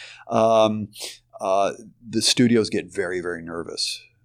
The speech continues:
because it diverges from something. You're adding, uh, something to the salami sandwich that, you know, if you're adding jalapeno peppers into that salami sandwich, a lot of people may not like that.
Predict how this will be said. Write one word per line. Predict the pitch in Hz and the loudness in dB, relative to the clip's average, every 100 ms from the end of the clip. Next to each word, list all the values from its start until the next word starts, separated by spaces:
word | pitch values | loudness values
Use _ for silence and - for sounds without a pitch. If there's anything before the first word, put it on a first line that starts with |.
| 92 | -14
because | 95 - 92 92 85 - | -12 -8 -6 -6 -8 -8
it | 113 101 - | -4 -4 -4
diverges | - 90 87 120 175 185 127 123 117 110 107 | -4 -4 0 6 8 8 8 8 6 4 0
from | - - 113 110 110 107 | 0 -2 -2 0 2 0
something. | 98 - 107 101 107 104 104 98 - _ _ | 0 0 -2 -4 -8 -8 -10 -12 -16 _ _
You're | - 127 131 | -2 2 4
adding, | 135 139 131 127 120 117 110 - _ _ | 4 6 6 6 4 2 -4 -12 _ _
uh, | - | -4
something | 104 156 147 139 | 2 4 6 4
to | 120 | 2
the | 120 110 | 2 2
salami | - 117 113 110 | 4 4 2 0
sandwich | 107 160 170 147 110 107 - - - - - - - | 0 2 4 6 6 6 2 2 -2 -6 -8 -12 -14
that, | - 104 107 104 - | -6 0 2 0 -2
you | 120 | -6
know, | 104 104 90 | -8 -6 -8
if | 95 101 | -8 -2
you're | 135 160 | 4 6
adding | 156 160 123 | 8 8 4
jalapeno | 92 123 117 107 127 127 110 | 4 4 4 4 0 2 0
peppers | - 160 160 101 90 | 2 0 2 0 0
into | 107 98 | -2 0
that | 104 104 | 0 0
salami | - 110 110 110 | -2 -4 -2 -4
sandwich, | 127 131 - - | -4 -6 -12 -20
a | - | -4
lot | 120 147 | 0 0
of | 156 | 2
people | 156 - 104 | 2 2 0
may | 107 131 | 0 0
not | 117 104 107 | 0 -4 -4
like | 104 107 - | -4 -4 -8
that. | 69 - | -10 -10